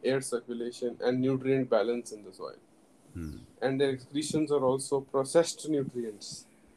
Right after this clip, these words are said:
Speaker 2: Hmm.
Speaker 1: So basically, the long and short of it, that insects are dying, the numbers are going down,
Speaker 2: Hmm.
Speaker 1: and this will have a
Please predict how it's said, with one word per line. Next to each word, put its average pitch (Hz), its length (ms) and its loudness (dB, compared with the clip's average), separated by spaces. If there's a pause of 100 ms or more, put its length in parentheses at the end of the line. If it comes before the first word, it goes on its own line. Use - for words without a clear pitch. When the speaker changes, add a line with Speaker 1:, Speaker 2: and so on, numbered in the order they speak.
(100)
Speaker 2:
Hmm. 82 200 -6 (420)
Speaker 1:
So 147 120 -6
basically, 196 640 0
the 185 160 2 (200)
long 147 240 0
and 147 100 -4
short 139 220 -2
of 139 160 -6
it, 139 160 -2
that 135 240 -2
insects 139 560 -4
are 139 100 2
dying, 127 380 0 (200)
the 127 60 -16
numbers 123 360 0
are 127 80 0
going 120 240 -4
down, 117 280 0 (520)
Speaker 2:
Hmm. 85 260 -6
Speaker 1:
and 139 220 2
this 147 220 -4
will 147 200 0
have 131 140 2
a 139 60 -6